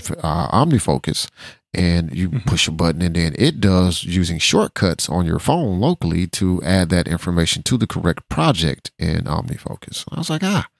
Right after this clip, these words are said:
Speaker 1: that is genius."
Speaker 2: And there might even be some ways to eliminate you being i-, in the intermediate. I haven't played with push cuts that much. Uh,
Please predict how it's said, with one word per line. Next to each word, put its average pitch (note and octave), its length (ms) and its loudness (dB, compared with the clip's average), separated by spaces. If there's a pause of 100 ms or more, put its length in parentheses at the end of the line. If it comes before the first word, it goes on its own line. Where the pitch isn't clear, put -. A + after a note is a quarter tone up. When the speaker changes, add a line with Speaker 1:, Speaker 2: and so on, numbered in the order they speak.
(580)
Speaker 1:
that - 120 -4
is A#2+ 140 0
genius." E3 680 0 (1300)
Speaker 2:
And D#3 140 4
there D3+ 100 4
might D3 300 4
even F3 240 2
be C3 160 0
some C3 200 0
ways B2+ 360 0
to B2+ 160 -4
eliminate C3 680 2
you C#3 260 2
being C3 420 2
i-, B2+ 340 -4 (200)
in C#3 140 2
the B2+ 160 0
intermediate. C3 680 0
I C#3+ 100 4
haven't C#3 220 0
played C3+ 200 -4
with A#2 120 -6
push - 200 -6
cuts B2 240 -6
that C#3 220 -2
much. A#2+ 300 -6 (440)
Uh, A2 580 -4